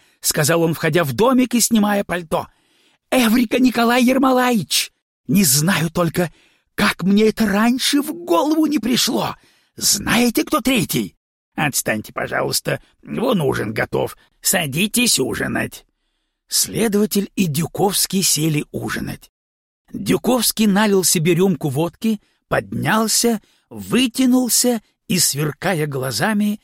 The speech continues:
сказал: «Так знайте же, что третий, действовавший заодно с негодяем Псековым и душивший, была женщина! Да-с,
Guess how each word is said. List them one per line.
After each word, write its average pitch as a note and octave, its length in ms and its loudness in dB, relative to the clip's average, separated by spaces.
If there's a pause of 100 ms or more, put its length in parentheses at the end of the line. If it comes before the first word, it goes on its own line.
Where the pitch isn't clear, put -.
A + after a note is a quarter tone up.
(140)
сказал: - 580 -4 (520)
«Так F3 220 -2
знайте C#3 880 -2
же, C#3 280 -2 (400)
что - 320 -2
третий, E3+ 960 -2 (240)
действовавший F#3 1500 0 (160)
заодно C3+ 720 -2
с - 160 -2
негодяем D3 680 -2
Псековым A#3 720 0 (300)
и G#3+ 120 2
душивший, C4 1040 0 (600)
была A#2+ 480 -6 (380)
женщина! A3 1300 2 (500)
Да-с, - 560 -2